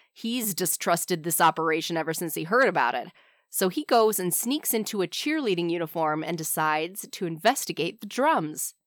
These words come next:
And Sheridan. He thought he saw light coming out of it earlier, and now he hears Sheridan whispering for aromatherapy.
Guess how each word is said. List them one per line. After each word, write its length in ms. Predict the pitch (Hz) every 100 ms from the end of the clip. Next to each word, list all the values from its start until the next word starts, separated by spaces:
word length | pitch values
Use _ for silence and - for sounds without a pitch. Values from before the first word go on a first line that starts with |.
| _ _ _
And 200 | - 165
Sheridan. 600 | - 247 294 170 71 - - _ _ _ _ _ _ _ _ _ _
He 160 | - 220
thought 300 | - 359 415
he 60 |
saw 260 | 349 262 226
light 380 | 185 202 240 -
coming 280 | 196 175 170
out 160 | 165
of 80 | 160
it 120 | 160 170
earlier, 540 | 202 190 139 139 170 _ _ _ _ _
and 160 | - 160
now 300 | 185 294 302
he 180 | - 196
hears 320 | 190 165 165
Sheridan 580 | - 180 170 160 165 160
whispering 580 | 175 - 175 170 165 160
for 300 | - 160 151
aromatherapy. 1000 | 165 175 160 - 202 294 254 147 -